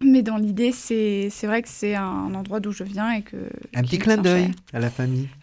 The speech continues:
Speaker 1: Voilà.
Speaker 2: Voilà.
Speaker 1: Et, euh, c-, c'est vrai que le, le premier combat écologique, ça a été au sein de ma famille, euh, quand ma mère, notamment, a décidé d'arrêter d'acheter des yaourts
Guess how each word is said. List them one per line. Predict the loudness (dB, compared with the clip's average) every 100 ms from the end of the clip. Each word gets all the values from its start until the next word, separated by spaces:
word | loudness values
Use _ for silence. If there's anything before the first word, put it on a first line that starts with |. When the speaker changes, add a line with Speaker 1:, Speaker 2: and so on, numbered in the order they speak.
| -6
Speaker 1:
Voilà. | -2 0 0 -2 -4
Speaker 2:
Voilà. | -8 -6 -6 -6 -12 _ 0
Speaker 1:
Et, | 2 4 4
euh, | 4 2 2 2 4 2 0
c-, | -4 -8 -12 -18 _ -16
c'est | 0 4
vrai | 4
que | 4 4 4 4 4 2 -2 -4
le, | -2 2 2
le | 2 0
premier | -2 2 4 4
combat | 6 6
écologique, | 6 4 2 2 0
ça | 0
a |
été | 0 2
au | 2
sein | 2 0
de |
ma | 0
famille, | 0 4 8 8 6 2 -4 -16 -20 _
euh, | 2 4 4 2
quand | 0 2 2 2 2
ma | 2
mère, | 4 4 6
notamment, | 4 4 6 6
a |
décidé | 6 2 0 2 4
d'arrêter | 4 2 0 0
d'acheter | 0 0 -4
des | -2
yaourts | -2 -2